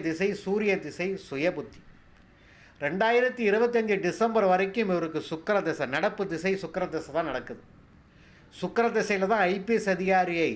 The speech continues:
பதவியை துறந்து மாநில அரசியல் செல்வாக்கு மிக்க மாநில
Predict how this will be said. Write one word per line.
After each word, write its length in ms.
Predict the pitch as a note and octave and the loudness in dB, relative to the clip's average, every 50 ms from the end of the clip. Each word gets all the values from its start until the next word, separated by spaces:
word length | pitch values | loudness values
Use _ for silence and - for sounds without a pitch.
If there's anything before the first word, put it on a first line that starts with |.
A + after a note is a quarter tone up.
| G#2+ - - - - - - | -4 -12 -18 -20 -20 -8 -4
பதவியை 400 | D3 C#3+ D3+ F#3+ G3 F#3+ F#3+ F3+ D#3+ - - | -2 -2 0 0 0 2 2 0 0 -2 -6
துறந்து 440 | B2+ C3 C#3 E3+ F#3 F#3+ F#3 F3+ E3+ B2 G#2 - - - - - - - - - - - - - - - - - - - - - - - - - - - - _ - A2+ B2+ C#3 | -4 0 0 2 2 2 0 0 -2 -2 -4 -6 -14 -20 -20 -20 -20 -20 -20 -20 -20 -20 -20 -20 -20 -20 -20 -20 -20 -20 -20 -20 -20 -20 -20 -20 -20 -20 -20 _ -16 -14 -6 -2
மாநில 400 | D3+ E3+ G3 A3+ A#3+ A#3 A#3 A3 G#3+ F#3+ E3 | 0 2 4 4 4 4 4 4 4 4 4
அரசியல் 460 | E3 G#3 G#3 F#3+ - A3 G#3+ G3 - - | 2 0 0 0 0 -2 -2 -2 -2 -2
செல்வாக்கு 440 | F3+ F3 F3+ G3 G3 F#3+ F#3+ - F#3 F3 | -2 0 2 2 2 0 0 -4 -6 -6
மிக்க 300 | E3+ D#3+ - - E3+ C#3 A2 - - - - - C3 | -6 -6 -2 0 0 0 0 -2 -6 -14 -16 -6 -2
மாநில 280 | D3 E3+ F#3+ G3+ G3 | 0 0 2 2 2